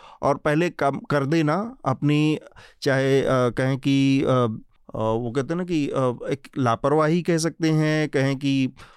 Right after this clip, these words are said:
अ, समझ नहीं सकते या कॉम्प्लेक्सिटी को नहीं, अ, कैलकुलेट कर सकते। अ, जैसे जब दो हज़ार उन्नीस में, अ,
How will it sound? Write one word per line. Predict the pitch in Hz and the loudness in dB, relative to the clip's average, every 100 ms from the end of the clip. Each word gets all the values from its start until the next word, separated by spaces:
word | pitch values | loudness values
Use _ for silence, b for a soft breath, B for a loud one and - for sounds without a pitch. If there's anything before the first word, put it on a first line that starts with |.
| B | B
अ, | 120 117 117 - | 0 2 0 -4
समझ | - 131 135 151 | -6 -2 0 2
नहीं | 160 165 | 2 2
सकते | 147 139 - 151 147 | 0 -2 0 2 2
या | 143 | 2
कॉम्प्लेक्सिटी | 139 123 131 127 151 175 | 0 0 0 0 -2 0
को | 165 165 | 0 2
नहीं, | 147 156 156 | 2 2 2
अ, | 147 139 135 127 | 2 4 4 2
कैलकुलेट | - 135 117 135 139 | 0 -2 2 0 0
कर | 143 | -2
सकते। | 123 131 - 139 143 | -2 -4 -2 -2 -2
अ, | - B B B - 131 127 123 120 | -6 B B B 0 2 4 2 -2
जैसे | 127 139 156 147 131 - _ - - | -4 -2 2 2 0 -6 _ -14 -4
जब | 131 127 123 123 | -2 0 0 0
दो | 117 127 | 2 2
हज़ार | 127 135 | 2 2
उन्नीस | 135 131 139 - | 2 2 0 0
में, | 143 139 139 131 | 0 2 2 0
अ, | - 233 135 123 117 | -4 -4 0 2 0